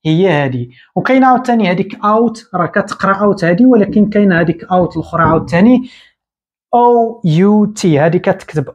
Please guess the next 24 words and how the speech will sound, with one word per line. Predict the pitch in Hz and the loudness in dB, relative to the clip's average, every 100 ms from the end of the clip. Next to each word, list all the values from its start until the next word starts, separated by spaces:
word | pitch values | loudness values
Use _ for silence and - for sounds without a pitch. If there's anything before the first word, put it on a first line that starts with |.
| 196 | 0
او | 202 190 | 2 2
يو | 160 190 202 | 2 0 0
جي | 139 131 180 190 190 170 | -2 -2 -2 -2 -2 -4
اتش | 160 - - _ _ _ | -4 -10 -14 _ _ _
تي | - 190 190 202 208 _ _ _ _ _ _ _ _ _ - | 0 2 4 2 -2 _ _ _ _ _ _ _ _ _ 0
out، | 165 165 208 214 - _ _ _ _ _ _ | 2 2 0 -4 -16 _ _ _ _ _ _
وكتقراو | 156 - 247 247 - 220 214 | -6 0 0 -2 -2 0 2
لا | 196 | 2
ميم | 190 196 185 | 0 -2 -6
شوز | 160 175 208 - _ 127 | -4 -4 -4 -10 _ -4
out، | 180 214 - - _ _ _ _ | -2 -2 -6 -16 _ _ _ _
وهذه | 143 202 214 | 0 0 0
out | 226 240 254 254 | 0 2 2 0
هي | 160 190 202 | -2 0 0
برا، | 147 143 135 120 _ | -2 -2 -2 -6 _
برا | 131 143 143 131 120 _ - | -6 -4 -2 -4 -6 _ -10
ديال | 151 156 | -6 -4
شي | - 165 | -4 -6
حاجه. | - 139 120 - 180 | -2 -2 -4 -4 0
Out | 180 165 | 2 0
of، | - 160 - - _ _ _ _ _ - | -2 -4 -4 -18 _ _ _ _ _ -2
out | 202 - | -2 0
of | 214 | -2
topic، | - 226 240 233 165 - | -2 0 0 0 -2 -2